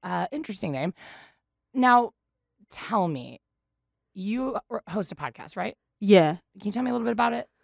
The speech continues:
Speaker 2: Uh, it's called Breaking the Sigma. Uh, we talk about the hardships of being a Sigma male. Uh, it's hard being, uh, you know, a, a pack of one. I mean, we've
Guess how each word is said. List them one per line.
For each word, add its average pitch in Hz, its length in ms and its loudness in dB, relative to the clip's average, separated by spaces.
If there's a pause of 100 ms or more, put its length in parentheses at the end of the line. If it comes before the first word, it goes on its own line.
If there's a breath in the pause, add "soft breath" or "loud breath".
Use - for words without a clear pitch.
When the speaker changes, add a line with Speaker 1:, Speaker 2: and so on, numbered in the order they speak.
(300)
Speaker 2:
Uh, 233 280 10
it's - 160 0
called 240 540 8
Breaking 220 380 8
the 190 100 8
Sigma. 175 880 6
Uh, 208 420 10
we 226 220 8
talk 226 340 8
about 208 680 10
the 190 240 10
hardships 214 840 6
of 175 140 -4
being 202 320 12
a 180 60 6
Sigma 190 420 6
male. 202 600 10 (600 loud breath)
Uh, 190 300 10
it's - 160 0
hard 226 560 8
being, 202 480 10
uh, 135 240 8
you 214 180 10
know, 190 160 12
a, 151 280 12
a 196 60 8
pack 196 360 4
of 170 180 -2
one. 180 540 8 (460)
I 233 100 10
mean, 233 220 10
we've 254 200 10